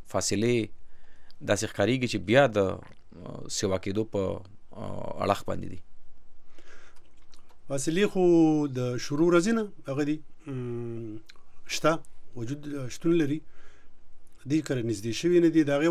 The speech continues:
Speaker 2: وجه دا ده چې نواز شریف ته څه غوښتل، پوځ ورته هغه نه ورکول. <clears throat> او پوځ چې د ځان سره کوم، آه، اختیار ساتلی دی، که د داخله چ-، چارو اختیار دی او که د خارجه چارو، چارو اختیار دی، او هغه، آه،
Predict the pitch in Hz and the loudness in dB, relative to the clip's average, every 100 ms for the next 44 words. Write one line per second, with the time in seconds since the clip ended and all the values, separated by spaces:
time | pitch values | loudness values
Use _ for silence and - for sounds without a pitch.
0 | 180 180 190 190 175 165 151 143 135 160 | 4 6 6 6 2 0 0 0 2 0
1 | 185 - - 156 165 139 131 - 175 175 | -2 -4 -2 0 0 0 -2 2 4 4
2 | - - - - - - - 139 131 135 | 2 -8 -8 -10 -10 -8 0 0 2 0
3 | 127 123 170 175 165 139 156 151 - - | 2 4 6 6 6 4 2 2 -4 -4
4 | 151 135 - - - - 123 123 127 123 | -2 -2 -4 -8 -8 -2 -2 0 -2 -6
5 | - - - - - 170 196 170 - 170 | -10 -12 -12 -10 2 6 8 6 6 8
6 | 160 139 131 165 165 156 135 147 143 139 | 8 6 4 4 4 2 2 2 4 2
7 | 135 131 123 123 - 120 - - 160 151 | 0 -4 -6 -8 -10 -10 -10 2 4 4
8 | 143 143 160 147 147 139 139 135 120 131 | 2 0 0 0 0 0 0 0 2 0
9 | - 135 165 202 190 147 170 - 160 127 | 2 2 6 6 4 2 -6 -6 -4 2
10 | 170 165 165 160 - - - 151 - 170 | 4 6 4 2 -2 -8 -6 -4 2 4
11 | 156 156 151 127 117 - 113 117 160 160 | 4 2 2 -2 -4 -4 -2 0 0 2
12 | 156 156 151 139 156 151 143 - 151 147 | 2 0 -2 -2 0 0 -2 -2 -2 0
13 | 156 143 123 117 160 170 - - - - | 0 0 -2 -2 -2 -2 -8 -14 -16 -18
14 | - - - - - - - - - 143 | -18 -14 -10 -10 -10 -10 -10 -8 -6 -2
15 | 143 139 139 | 0 0 -2